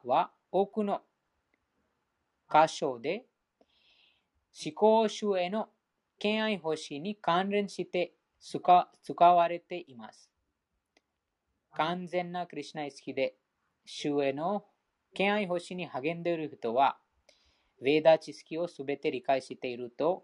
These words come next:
考えられて、考えられます。ワイ-、ワイシュナワパランパラでは、クリシュナに敬愛欲しをしている者は、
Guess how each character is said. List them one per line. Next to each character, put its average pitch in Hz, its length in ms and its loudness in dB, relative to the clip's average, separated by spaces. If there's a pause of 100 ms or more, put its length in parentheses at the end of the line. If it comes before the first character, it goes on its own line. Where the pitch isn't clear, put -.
考 120 280 -4
え 120 160 2
ら 107 160 0
れ 107 200 -8 (140)
て、 156 220 -4 (120)
考 127 200 -6
え 110 80 -2
ら 107 120 0
れ 107 80 -14
ま - 200 -18
す。 - 180 -20 (1600)
ワ 147 360 8
イ-、 160 580 -10 (560)
ワ 156 220 2
イ 202 60 2
シ - 140 -8
ュ 208 40 -2
ナ 202 80 2
ワ 165 180 2 (880)
パ 139 180 2
ラ 143 100 -2
ン 139 80 -12
パ 123 160 -2
ラ 117 120 -6
で 113 140 -14
は、 135 280 -6 (580)
ク - 80 -10
リ 156 100 -4
シ - 140 -14
ュ - 20 -10
ナ 165 160 -4
に 175 220 -12 (260)
敬 190 160 -2
愛 220 140 0
欲 190 180 -6
し 202 160 -4
を 190 60 -2
し 165 160 -12
て 170 180 0
い 160 40 -2
る 170 100 -2
者 117 340 -6
は、 127 240 2